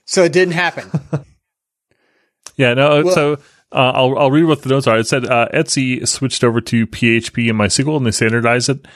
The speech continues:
Speaker 2: And it sounds like a big mistake to me, so I don't know what the deal is. <laughs>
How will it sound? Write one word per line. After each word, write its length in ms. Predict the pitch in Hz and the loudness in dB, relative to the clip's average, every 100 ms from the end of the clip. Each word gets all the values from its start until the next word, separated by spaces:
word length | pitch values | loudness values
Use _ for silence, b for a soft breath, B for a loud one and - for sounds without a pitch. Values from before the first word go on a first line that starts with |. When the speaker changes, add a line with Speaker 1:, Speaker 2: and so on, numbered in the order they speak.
| b b b | b b b
Speaker 2:
And 180 | 117 110 | 0 0
it 60 | 110 | 0
sounds 260 | - 143 | 0 0
like 120 | 139 | 0
a 20 | 110 | 0
big 180 | 139 | -2
mistake 300 | 123 - 139 | -2 -2 -4
to 100 | - | -2
me, 140 | 127 123 | -2 0
so 180 | - 104 | 2 2
I 60 | |
don't 120 | 110 120 | 2 2
know 100 | 120 | 0
what 100 | 110 | -2
the 100 | 107 | -2
deal 220 | 120 104 | 0 2
is. 280 | 101 - | 0 0
<laughs> 60 | - | -6